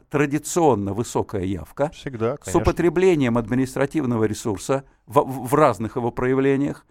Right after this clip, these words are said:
Speaker 1: И там, где явка выше, именно в этих областях,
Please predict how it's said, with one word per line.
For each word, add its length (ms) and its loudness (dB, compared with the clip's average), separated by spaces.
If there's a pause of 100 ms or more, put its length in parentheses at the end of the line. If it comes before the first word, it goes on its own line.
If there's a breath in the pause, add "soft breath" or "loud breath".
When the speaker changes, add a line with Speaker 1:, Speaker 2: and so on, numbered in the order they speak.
(380 soft breath)
Speaker 1:
И 180 2
там, 440 4
где 200 -2
явка 520 2
выше, 600 0 (380)
именно 480 2
в 160 0
этих 400 0
областях, 720 -8